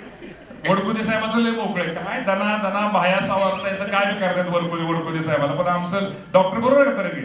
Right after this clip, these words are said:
लोटे. त्यामुळं आज खूप चांगलं आहे अधिवेशन, आणि अधिवेशनाचं एक हे निमित्त आहे. ह्या निमित्तानं कुठेतरी आपण एकत्र येतो, विचार विनिमय करतो, एकमेकाच्या ओळखी होतात, एकमेकाच्यात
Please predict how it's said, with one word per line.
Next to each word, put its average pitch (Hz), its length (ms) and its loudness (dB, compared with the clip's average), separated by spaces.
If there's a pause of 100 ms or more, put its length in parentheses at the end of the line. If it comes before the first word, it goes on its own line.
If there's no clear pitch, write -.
(640)
लोटे. 175 200 -2 (180)
त्यामुळं 190 600 2
आज 170 160 -4
खूप 226 300 0
चांगलं 185 260 0
आहे 180 180 0
अधिवेशन, 180 640 -2 (120)
आणि 196 160 -2
अधिवेशनाचं 240 600 0
एक 269 280 -2
हे 254 80 2
निमित्त 285 340 2
आहे. - 100 -4 (400)
ह्या 247 100 2
निमित्तानं 262 440 2
कुठेतरी 277 280 0
आपण 277 240 0
एकत्र 262 400 0
येतो, 254 360 2
विचार 254 300 0
विनिमय 254 260 0
करतो, 254 500 2
एकमेकाच्या 254 640 -2
ओळखी 233 260 -2
होतात, 254 680 -2
एकमेकाच्यात 269 520 0